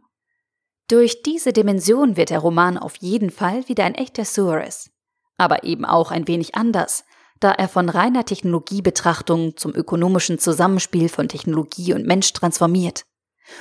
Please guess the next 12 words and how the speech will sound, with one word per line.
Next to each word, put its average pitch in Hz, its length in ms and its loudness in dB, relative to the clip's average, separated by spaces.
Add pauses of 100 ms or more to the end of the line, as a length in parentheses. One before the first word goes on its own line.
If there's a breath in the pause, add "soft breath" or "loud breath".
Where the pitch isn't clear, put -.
(120 loud breath)
Und - 160 0
das - 140 0
Ganze 175 480 0
mit 247 200 0
den 160 100 0
unendlichen 190 640 2
Möglichkeiten 170 760 0
des - 160 -6
gesamten 170 560 0
Weltalls. - 640 -2 (1300)
Daniel 277 320 4
Suarez, 175 720 -4